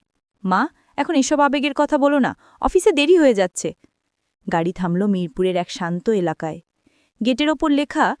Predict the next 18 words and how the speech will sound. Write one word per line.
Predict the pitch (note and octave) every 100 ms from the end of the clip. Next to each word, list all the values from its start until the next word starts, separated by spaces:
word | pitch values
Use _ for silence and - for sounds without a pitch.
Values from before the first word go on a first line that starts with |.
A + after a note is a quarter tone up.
| _ _ -
"নিরাপদ | G3+ B3 C4 B3+ F#3+
আশ্রয়, | F3 - E3 D#3 - _ _ -
প্রবীণ | G3+ F#3 A#3+ F4 _ _ F#3
ও |
নিঃসঙ্গদের | F#3 F3 - G#3 G#3 B3 G3 F3
নিবাস।" | D#3+ D3 D#3+ - - _ _ _ _ _ _ -
ভেতরে | A3+ C#4 C#4+ C#4
ছায়াঘেরা | - G#3+ A3 A3 A#3+
উঠান, | A3+ G#3 A3 A3 A#3 - _ _ -
ছোট | G#3+ G3+
ছোট | G#3 F#3 -
কক্ষ, | E3+ - - F#3 F3+ - _ _ _
কেউ | F3+
নামাজ | F3 E3 E3 E3 -
পড়ছে, | E3 - F3+ E3 F3 _
কেউ | - G3
জানালার | E3+ E3 E3 F3
পাশে | - D#3 - F#3+